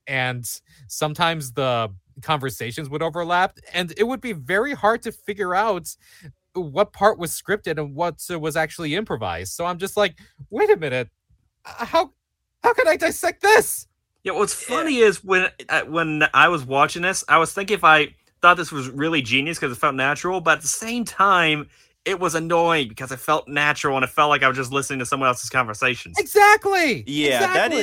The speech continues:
Speaker 3: is, yeah, that is one issue that I could probably have with the film, is that it, it, it's great with authe-, authenticity, but perhaps a little too,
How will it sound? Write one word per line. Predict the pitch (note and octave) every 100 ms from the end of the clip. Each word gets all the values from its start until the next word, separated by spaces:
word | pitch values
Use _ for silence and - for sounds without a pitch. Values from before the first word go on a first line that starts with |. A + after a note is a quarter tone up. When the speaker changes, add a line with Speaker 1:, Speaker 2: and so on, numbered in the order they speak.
| B2
Speaker 3:
is, | F2 - -
yeah, | D#3
that | D#3 A3
is | C#4+ G3+
one | F3 F#3+ F#3 _
issue | D#3 D3 D#3 C#3
that | A#2
I | A2
could | B2+
probably | D3+ D3 D3+
have |
with | D3
the | D3+
film, | - D3+ C#3+
is | A2+
that | G#2+ G#2+ -
it, | D#3 - G3
it, | A#3 - -
it's | E3+ -
great | F3+ A3 C4+
with | B3+
authe-, | A#3+ A#3+ G3+ F3 _ C3+
authenticity, | D#3 D#3+ C3 D#3 D3+ A3+ G3+
but | D3+
perhaps | D3+ F#3 G3 G3
a |
little | D3+ D3+ B2+ _ -
too, | D#3 C3 A#2 G#2